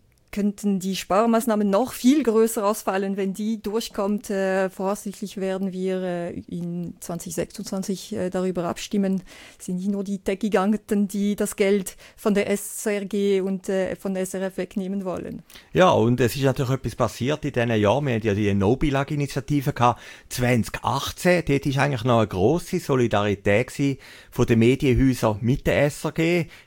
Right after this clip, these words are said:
Speaker 2: mag mich erinnern, der Erik Kuyer, Chefredakteur von der N Z Z, hat einmal einen Artikel geschrieben, wo er eigentlich für die Initiative ein bisschen plädiert hat. Er ist überall ausgebuht worden. Und heute ist eigentlich die Stimmung schon ein bisschen anders. Also, äh, der Chef vom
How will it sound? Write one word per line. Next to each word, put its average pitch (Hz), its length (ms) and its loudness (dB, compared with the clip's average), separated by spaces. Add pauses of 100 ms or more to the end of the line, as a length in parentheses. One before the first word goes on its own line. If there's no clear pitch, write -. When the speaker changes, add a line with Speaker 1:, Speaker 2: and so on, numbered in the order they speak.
Speaker 2:
mag 110 140 2
mich 113 100 4
erinnern, 127 340 0
der 104 100 -4
Erik 110 340 0
Kuyer, 147 420 2
Chefredakteur 117 580 -2
von 98 80 -8
der 98 120 2
N 117 80 -2
Z 123 140 -8
Z, 113 200 2 (320)
hat 117 120 2
einmal 110 180 4
einen 95 260 0
Artikel 127 240 -2
geschrieben, 104 340 0
wo 98 80 2
er 101 120 0
eigentlich 101 320 0 (200)
für 156 320 2
die 165 300 2
Initiative 147 640 -2
ein 143 60 0
bisschen 123 200 -2
plädiert 123 520 2
hat. 123 240 -2
Er 95 80 -2
ist 101 180 -2
überall 113 420 4
ausgebuht 135 600 0
worden. 110 340 4 (460)
Und 107 260 6
heute 165 220 4
ist 143 80 0
eigentlich 123 220 0
die - 80 -6
Stimmung 135 300 -2
schon 143 220 2
ein - 40 -12
bisschen 143 280 0
anders. 95 540 0
Also, 92 420 -2 (320)
äh, 90 240 0
der 92 140 -4
Chef 107 260 0
vom 95 480 -2